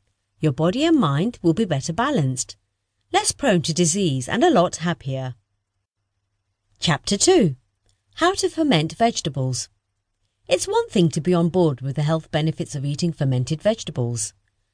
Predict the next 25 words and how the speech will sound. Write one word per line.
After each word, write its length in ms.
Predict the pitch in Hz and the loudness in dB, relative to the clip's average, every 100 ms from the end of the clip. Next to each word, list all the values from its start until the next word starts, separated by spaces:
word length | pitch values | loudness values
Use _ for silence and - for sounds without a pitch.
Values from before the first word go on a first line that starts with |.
| _ | _
However, 600 | - 302 403 453 131 127 _ _ _ _ | 2 2 2 0 -4 -4 _ _ _ _
it's 220 | - - | -6 0
another 320 | 392 311 294 339 | 4 4 4 -2
thing 200 | 277 262 | -2 -2
completely 540 | 269 247 269 - 139 | -2 -2 -4 -4 -4
to 100 | 147 | -2
set 220 | - 175 | 0 0
about 300 | 185 185 - | 0 -2 -2
fermenting 520 | 208 208 202 185 143 | -2 0 0 -2 -4
them 140 | 131 139 | -4 -4
on 120 | 147 | -2
your 200 | 156 175 | -2 0
own. 300 | 196 131 123 _ _ _ _ _ _ _ - | 0 -2 -4 _ _ _ _ _ _ _ -2
Don't 260 | 160 147 98 | 2 2 2
worry. 480 | 320 381 147 123 - _ _ _ _ - | 2 4 2 -2 -10 _ _ _ _ -4
If 140 | - 403 | 0 2
you're 120 | 370 | 2
wondering 340 | 453 466 440 | 2 0 -2
how 180 | 302 294 | -2 -2
to 100 | 247 | -4
ferment 380 | - 233 226 - | -2 -2 0 0
vegetables, 640 | 214 - 139 104 127 - _ _ - | -2 -2 -10 -12 -12 -12 _ _ -8
it's 220 | - 320 | -6 -4
completely 480 | - 320 254 214 220 | -2 -2 -2 -4 -2
manageable. 720 | 202 160 135 131 - 127 | 0 0 0 -4 -4 -4